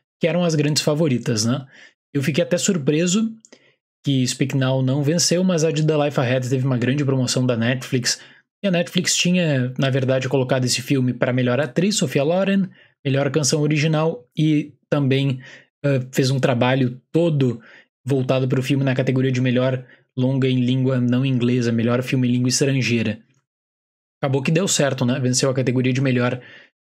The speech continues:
canção original, não vou considerar uma grande surpresa. Pensando em Oscar, no entanto, acredito que nós teremos a disputa entre a canção de Judas, de One Night in Miami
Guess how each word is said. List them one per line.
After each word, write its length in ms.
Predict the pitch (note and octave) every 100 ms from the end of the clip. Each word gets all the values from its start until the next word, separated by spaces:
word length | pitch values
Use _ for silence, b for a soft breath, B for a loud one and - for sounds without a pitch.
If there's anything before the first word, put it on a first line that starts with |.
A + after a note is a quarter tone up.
| _ _
canção 280 | D3 D3 D#3
original, 520 | E3+ D#3 F#3+ F#3+ -
não 120 | A3 A#3+
vou 220 | G#3+ - - -
considerar 460 | - D3+ D#3 C3+ C3+
uma 140 | C#3
grande 320 | C3+ C3 C#3+ C#3
surpresa. 600 | D#3 C3 C#3 C3+ A#2 A2+ B _
Pensando 380 | F3 E3 D#3+ D3+
em 80 | C#3+
Oscar, 380 | C3+ C3 D3+
no 60 | D#3
entanto, 360 | F3 D#3+ E3 E3+
acredito 460 | E3 D3 C3 C#3
que 60 | C3+
nós 180 | C#3 B2+
teremos 320 | C3 C#3 C3+
a 80 | C3+
disputa 440 | B2+ - C3+ C3
entre 360 | A#2+ A#2 B2 A#2+
a 40 |
canção 320 | B2 A2+ B2
de 140 | A2 G#2
Judas, 520 | C#3+ E3+ D#3+ D#3+ C3+
de 120 | -
One 200 | C3+ C3+
Night 260 | B2 B2 C#3+
in 20 |
Miami 460 | C#3+ C3 C3 C3+